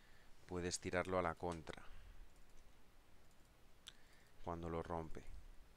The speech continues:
Y ahí sí que tendrías otra entrada. Esa sí hubiera sido buena. Pero la primera perde-, eh, sería de perder. Hola, Erlín. Habría que pagar. Gracias.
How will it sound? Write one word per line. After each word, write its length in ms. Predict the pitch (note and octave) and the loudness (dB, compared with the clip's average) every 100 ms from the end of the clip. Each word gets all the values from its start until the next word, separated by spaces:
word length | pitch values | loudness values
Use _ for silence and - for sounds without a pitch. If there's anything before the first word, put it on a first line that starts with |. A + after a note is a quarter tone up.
| - - - - - - - - - - - - - - - - - - - - - - - | -16 -18 -18 -18 -16 -16 -18 -18 -18 -16 -16 -16 -16 -16 -18 -18 -18 -18 -18 -18 -14 -10 -2
Y 80 | |
ahí 160 | E2 E2+ | 2 2
sí 140 | - | 4
que 120 | - F#2+ | 6 6
tendrías 420 | F#2 F#2 F2+ - | 6 6 6 4
otra 200 | - F2 | 2 0
entrada. 400 | E2 F2 D#2+ D2 | 2 4 4 2
Esa 160 | - | 2
sí 180 | G#2+ G2+ | 4 6
hubiera 180 | F#2 F2+ | 4 4
sido 240 | E2+ F2 D#2+ | 2 0 0
buena. 320 | D#2+ D#2 - - - - - - - - | -2 -4 -8 -6 -6 -6 -12 -14 -18 -2
Pero 200 | - G2 | 4 8
la 100 | F#2+ | 8
primera 400 | F2+ F#2+ G2+ A2+ | 8 6 10 10
perde-, 600 | A2+ G2+ F#2 F2+ F2 D2 | 12 8 8 8 6 4
eh, 40 | E2 | 2
sería 300 | F#2 F2+ F2+ | 2 6 6
de 100 | E2+ | 6
perder. 460 | D#2+ D2 D#2 - | 0 0 -2 0
Hola, 340 | - G2+ G2 F#2+ | 6 10 12 12
Erlín. 560 | G2 G2 G#2 G2+ F#2+ F#2+ | 10 6 6 4 4 2
Habría 280 | F#2 F#2+ | 6 6
que 80 | F#2+ | 8
pagar. 460 | F2 E2 F2 - - - | 8 10 10 8 2 0
Gracias. 880 | G2+ G#2 G2+ G2 F#2 F#2+ F#2+ - - | 4 4 4 6 10 12 10 8 4